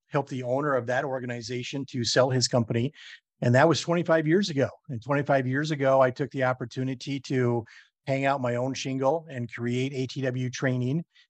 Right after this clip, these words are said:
And today we have about sixteen, seventeen members of the team that, uh, we're doing.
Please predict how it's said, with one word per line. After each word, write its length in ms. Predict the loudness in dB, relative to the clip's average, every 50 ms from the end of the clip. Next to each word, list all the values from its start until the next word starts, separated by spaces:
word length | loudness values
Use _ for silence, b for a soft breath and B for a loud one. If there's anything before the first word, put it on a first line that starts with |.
| b _ -6
And 440 | -4 -2 0 2 2 2 0 -2
today 340 | -4 -6 -6 -4 -4 -4 -4
we 180 | -4 -6 -6 -4
have 400 | -2 -2 -2 0 0 -2 -2 -4 -6 -12 -10 -8
about 400 | -6 -4 -2 0 0 -2 -2 -4 -6
sixteen, 560 | -6 -4 -4 -6 -6 -4 -2 0 0 0 0
seventeen 680 | 2 4 4 4 4 2 -4 -4 -4 -2 0 2 2
members 380 | 2 2 0 0 -2 -4 -4 -4
of 160 | -6 -6 -8
the 60 | -12
team 480 | -12 -8 -4 0 2 2 2 2 0 -2 B B B B B B B B
that, 500 | -4 -2 0 2 2 2 0 0 -2 -2
uh, 280 | -2 0 0 0 -2 -4
we're 280 | -6 -10 -10 -8 -8 -6
doing. 540 | -6 -4 -4 -4 -4 -2 -2 -2 -4 -4